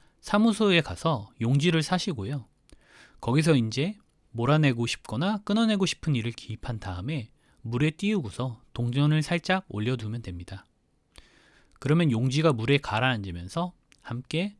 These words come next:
나쁜 일도 없어진다고 보시면 됩니다. 그리고 이제 오른쪽으로 들어가다 보시면 오른쪽에 정원 같은 곳이 보이는데,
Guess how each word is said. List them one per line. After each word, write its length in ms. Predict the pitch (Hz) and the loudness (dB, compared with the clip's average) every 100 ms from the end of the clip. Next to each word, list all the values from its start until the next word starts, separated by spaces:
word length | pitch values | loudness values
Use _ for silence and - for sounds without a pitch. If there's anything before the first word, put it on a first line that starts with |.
| _ - | _ -10
나쁜 320 | 98 - 131 | -8 -2 -2
일도 360 | 101 101 185 202 | -2 -4 -6 -8
없어진다고 600 | - - 113 110 107 113 | -12 -8 -6 -6 -6 -8
보시면 320 | - - 107 | -8 -8 -8
됩니다. 400 | 98 90 85 98 _ _ _ _ _ _ _ _ _ _ | -8 -10 -10 -14 _ _ _ _ _ _ _ _ _ _
그리고 260 | - 160 180 | 0 6 6
이제 220 | 151 165 | 8 6
오른쪽으로 540 | 139 185 190 185 180 | 6 4 2 -2 -2
들어가다 360 | 165 127 127 143 | -2 -2 -2 -2
보시면 500 | 107 - 131 185 104 120 | -4 -6 -6 -6 -6 -2
오른쪽에 440 | 143 185 190 185 | -2 -2 -2 -4
정원 380 | - 120 170 190 | -2 -2 0 -2
같은 460 | 180 - - 160 | -4 -6 -6 -4
곳이 220 | 143 127 - | -2 -4 -6
보이는데, 580 | 95 90 90 101 151 | -10 -10 -10 -8 -10